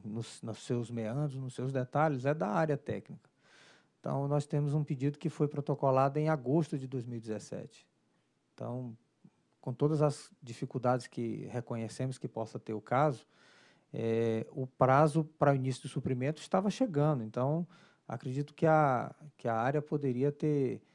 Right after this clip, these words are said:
ter avaliado, obviamente, e de-, como eu falei, deve ter a sua complexidade, pro-, razão pela qual não foi analisado ainda. E a questão é, se há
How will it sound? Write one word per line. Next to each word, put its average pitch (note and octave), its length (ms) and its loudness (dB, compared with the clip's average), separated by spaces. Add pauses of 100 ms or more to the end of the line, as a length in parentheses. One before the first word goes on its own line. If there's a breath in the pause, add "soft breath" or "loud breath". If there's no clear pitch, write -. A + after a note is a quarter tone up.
(240 soft breath)
ter - 80 -2
avaliado, A#2+ 640 2
obviamente, C3 640 0
e B2 480 -10
de-, A2 280 -4
como B2 220 -2
eu B2 60 0
falei, A#2 280 0
deve C#3 220 0
ter C3 120 0
a B2+ 60 4
sua B2+ 180 -4
complexidade, A#2+ 840 -4
pro-, A2 200 -12 (420)
razão A#2 320 -2
pela A#2+ 200 -2
qual A#2 200 -6
não C3+ 100 -4
foi - 160 0
analisado D3+ 580 4
ainda. B2 420 0 (1000 soft breath)
E A#2 560 -2
a B2 80 -2
questão C3 440 0
é, A2+ 120 2
se - 340 -4
há D#3+ 360 4